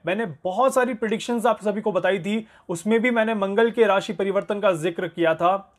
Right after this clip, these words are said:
और आज तो हम उसके बारे में डिटेल में बात करने वाले हैं।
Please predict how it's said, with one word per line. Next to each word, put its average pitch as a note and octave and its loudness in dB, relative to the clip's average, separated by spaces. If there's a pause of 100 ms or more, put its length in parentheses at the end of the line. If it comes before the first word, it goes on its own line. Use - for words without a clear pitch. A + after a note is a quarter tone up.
और E3 4
आज E3 2
तो F#3 -4
हम F3 -4
उसके E3 -6
बारे D3+ -2
में E3+ -4
डिटेल F3 -2
में F#3 -2
बात C#3+ -2
करने C3+ -4
वाले B2+ -6
हैं। B2+ -18